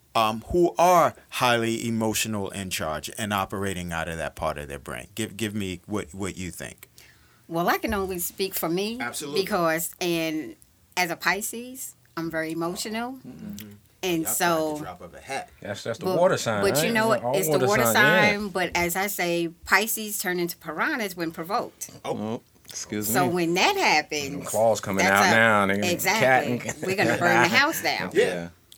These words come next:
Speaker 2: So for that, for me, that's why it does not work.
Speaker 1: Right.
Speaker 2: You know, I'm really committed into a relationship when I find one,
Speaker 1: Mm-hmm.
Speaker 2: you know,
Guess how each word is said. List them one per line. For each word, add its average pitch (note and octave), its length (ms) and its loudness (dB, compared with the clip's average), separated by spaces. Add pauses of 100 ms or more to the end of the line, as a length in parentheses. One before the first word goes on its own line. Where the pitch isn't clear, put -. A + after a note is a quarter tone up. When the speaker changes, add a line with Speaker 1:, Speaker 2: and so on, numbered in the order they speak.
(400)
Speaker 2:
So F3 500 4
for E3+ 300 0
that, A#3+ 480 4 (420)
for G3 220 0
me, A#3 260 2
that's A3+ 260 2
why G3 180 6
it F#3+ 140 -2
does F3 220 -2
not E3 220 -4
work. F3+ 300 -4 (120)
Speaker 1:
Right. F#2+ 260 -12 (280)
Speaker 2:
You F3 160 2
know, D3+ 360 2
I'm E3+ 500 4 (220)
really F3 460 0 (280)
committed F3 460 -2
into E3+ 600 -2
a D#3+ 40 -2
relationship D#3 640 -8
when D3 140 -6
I D3 60 -4
find C#3+ 360 -8
one, D3 320 -14 (140)
Speaker 1:
Mm-hmm. A#2+ 240 -14 (160)
Speaker 2:
you F3 180 0
know, D3 380 -6